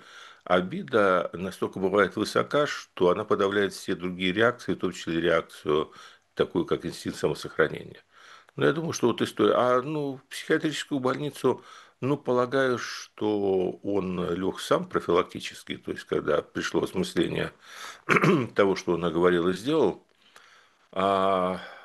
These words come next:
а, в-, дальше там есть два сценария, то есть, скорее всего,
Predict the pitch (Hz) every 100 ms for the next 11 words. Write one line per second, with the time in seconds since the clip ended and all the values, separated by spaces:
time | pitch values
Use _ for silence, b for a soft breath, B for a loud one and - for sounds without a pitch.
0 | B 82 80 80 80 80 78 80 82 85
1 | 85 85 82 120 - 107 110 104 110 101
2 | 131 170 - 90 85 78 80 76 80 78
3 | - 95 92 - 92 90 87 82